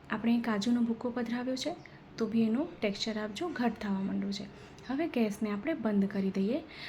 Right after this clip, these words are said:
અને આ મિશ્રણને લોયામાં ને લોયામાં જ આપણે ઠંડુ થવા દઈએ. હંમેશા મેં આપને કીધું છે કે જ્યારે પણ કોઈ સામગ્રી સિદ્ધ કરીએ તો સામગ્રી જો થઈ જાય તો બી લોયામાં જ રહેવા દેવાનું, એટલે કઢાઈમાં જ રહેવા દેવાનું,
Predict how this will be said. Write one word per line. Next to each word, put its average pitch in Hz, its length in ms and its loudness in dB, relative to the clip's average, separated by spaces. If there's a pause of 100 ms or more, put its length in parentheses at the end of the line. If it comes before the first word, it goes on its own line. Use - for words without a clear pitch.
(180)
અને 269 180 4
આ 311 160 0
મિશ્રણને 302 500 4 (180)
લોયામાં 262 480 6
ને 262 100 2
લોયામાં 214 400 0
જ 202 80 0
આપણે 202 220 -2
ઠંડુ 214 400 4
થવા 185 280 -4
દઈએ. 190 320 -6 (1500)
હંમેશા 269 340 4
મેં 285 160 6
આપને 226 200 4
કીધું 208 320 -2
છે 294 160 -2
કે 302 100 0
જ્યારે 254 300 0
પણ 285 120 2
કોઈ 277 180 2
સામગ્રી 262 480 0
સિદ્ધ 254 240 -4
કરીએ 214 380 0 (540)
તો 233 360 6
સામગ્રી 226 480 0
જો 262 180 -2
થઈ 285 280 2
જાય 240 200 2
તો 277 220 2
બી 285 140 6
લોયામાં 269 520 6
જ 233 80 0
રહેવા 208 260 0
દેવાનું, 196 360 0
એટલે 254 160 2
કઢાઈમાં 254 460 4
જ 220 60 -2
રહેવા 196 260 0
દેવાનું, 196 380 -4